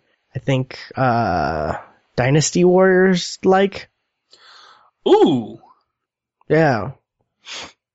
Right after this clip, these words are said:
Speaker 2: That would, huh.
Speaker 1: It's supposed to come out, I think, next year, but that's not gonna be the next Zelda game. I think whatever that other Zelda game they've said, I guess,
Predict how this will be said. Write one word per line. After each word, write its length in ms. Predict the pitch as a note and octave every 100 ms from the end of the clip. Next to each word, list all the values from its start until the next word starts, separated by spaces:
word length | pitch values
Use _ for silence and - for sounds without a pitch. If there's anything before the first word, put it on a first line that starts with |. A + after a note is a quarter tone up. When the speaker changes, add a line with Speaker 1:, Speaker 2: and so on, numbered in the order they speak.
| _
Speaker 2:
That 200 | C#3 C#4+ D#4
would, 180 | C#3 - _ _ _ _ _ _ _ - _ _ _ _
huh. 520 | - A3 F#3+ A#2+ G2+ _ _ _ _ -
Speaker 1:
It's 120 | D3+
supposed 300 | - E3+ D#3 D3+
to 60 |
come 200 | - E3
out, 140 | D#3 D3+
I 60 |
think, 260 | D3 E3 -
next 400 | B2+ C#3 - E3
year, 300 | F3+ G3 G3
but 260 | C#3+ B2+
that's 260 | C#3 C3 -
not 180 | C#3 C3+
gonna 160 | C#3+
be 140 | B2+ C3
the 100 | B2
next 480 | B2 C3 - - -
Zelda 280 | C#3+ D3
game. 340 | C#3+ D3+ D#3 D3+
I 100 | C#3
think 320 | C3+ B2+ - _ - - _ _
whatever 380 | C3+ C#3 C#3+ C3+
that 140 | C3
other 220 | C3+ C#3+
Zelda 340 | C#3+ C#3+ C#3+ C#3
game 380 | C#3 C#3 C#3+ C3
they've 360 | C3 C3 - _ _ _ _ _ -
said, 400 | - C3 C3 C3 _ _
I 120 | A2+ B2+
guess, 500 | C3 B2 - -